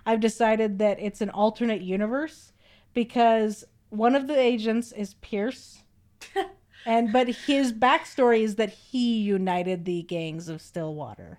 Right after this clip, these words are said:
Speaker 2: Oh, it's like Pierce is the main character.
Speaker 1: Yes. And I think, personally, I think that the boss is,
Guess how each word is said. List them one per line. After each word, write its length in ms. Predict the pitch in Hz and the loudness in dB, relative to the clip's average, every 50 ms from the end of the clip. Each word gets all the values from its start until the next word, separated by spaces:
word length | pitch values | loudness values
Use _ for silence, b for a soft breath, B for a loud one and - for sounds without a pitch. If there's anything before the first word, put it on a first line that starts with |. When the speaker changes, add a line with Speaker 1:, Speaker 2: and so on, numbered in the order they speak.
| _ _ | _ _
Speaker 2:
Oh, 520 | 233 240 247 247 254 262 277 277 269 254 | -4 -4 -4 -2 -2 -2 -2 0 0 0
it's 160 | 254 247 247 - | -2 -4 -6 -10
like 240 | 254 233 220 - | -10 -12 -12 -14
Pierce 280 | - - 240 240 233 233 | -18 -14 -12 -12 -12 -12
is 100 | 247 226 | -16 -18
the 80 | 226 220 | -16 -18
main 180 | 220 214 214 214 | -18 -18 -20 -20
character. 480 | - 233 240 - _ _ - 190 185 185 | -20 -20 -20 -20 _ _ -8 -6 -4 0
Speaker 1:
Yes. 460 | 196 214 208 - - - - - B B B B B B | 2 0 0 0 -4 -14 -20 -20 B B B B B B
And 220 | 254 247 247 254 | 2 4 4 6
I 160 | 254 285 349 | 4 4 4
think, 440 | 349 - 339 302 277 247 - - - | 4 2 -2 -2 -2 -2 -6 -10 -6
personally, 520 | - 302 330 349 359 - 320 269 247 240 | -2 0 0 0 0 0 0 2 4 4
I 80 | 226 226 | 2 2
think 300 | 226 - 226 220 220 - | 0 -2 -2 -4 -2 -2
that 280 | 214 208 196 196 - b b b b b b - | -2 -2 -2 -2 -6 b b b b b b -8
the 180 | 196 185 220 | -2 0 0
boss 800 | 190 190 208 190 190 220 277 349 359 - - - - - - _ b b b b b b b | 0 2 2 4 6 6 4 4 0 -4 -10 -20 -20 -20 -20 _ b b b b b b b
is, 520 | 240 226 226 226 214 214 208 202 - - | 4 4 6 6 4 2 0 -2 -6 -14